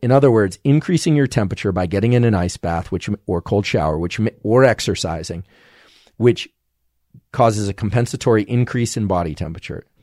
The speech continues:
Think about the normal pattern of body temperature, low around four thirty-five A M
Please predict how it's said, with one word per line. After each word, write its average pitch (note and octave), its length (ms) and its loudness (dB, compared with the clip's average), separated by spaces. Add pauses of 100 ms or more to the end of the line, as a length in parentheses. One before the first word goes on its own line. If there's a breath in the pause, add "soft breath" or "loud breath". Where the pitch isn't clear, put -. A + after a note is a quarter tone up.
Think E3+ 320 2
about D3 160 4
the C#3 80 2
normal B2+ 460 6
pattern A#2 340 0
of G2 80 0
body G#2 280 0
temperature, E2 460 -8
low G2 320 2
around A#2 360 4
four G#2 180 0
thirty-five F#2+ 640 -4
A F#2 120 -4
M F#2 300 -4